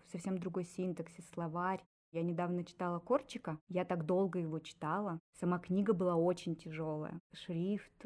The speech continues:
был такой убористый. А какую-то другую современную книжку,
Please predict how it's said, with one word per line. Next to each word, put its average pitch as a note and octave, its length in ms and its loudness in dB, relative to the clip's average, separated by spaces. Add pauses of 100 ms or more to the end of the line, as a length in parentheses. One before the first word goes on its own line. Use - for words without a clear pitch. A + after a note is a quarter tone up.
(120)
был E3 280 -2
такой D#3+ 380 -6 (200)
убористый. E3 680 2 (180)
А F#3+ 60 -2
какую-то A#3 320 0
другую C4 300 2
современную F3+ 500 2
книжку, E3+ 540 -6